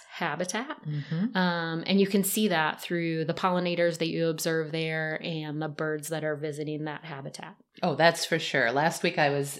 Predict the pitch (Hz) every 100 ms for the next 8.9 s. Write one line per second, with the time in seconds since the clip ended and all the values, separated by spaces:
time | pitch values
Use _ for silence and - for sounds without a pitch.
0 | - 156 139 139 139 160 156 160 156 156
1 | 151 143 147 - 160 151 151 131 135 135
2 | 165 147 147 143 135 170 196 226 - 180
3 | - 185 160 156 151 156 151 185 185 175
4 | 175 151 - 151 147 156 - 170 175 175
5 | 165 - 185 185 185 - 175 151 135 139
6 | 147 147 - - 151 147 127 - - -
7 | - - - - - 151 - - 120 123
8 | - 190 - - - - 123 120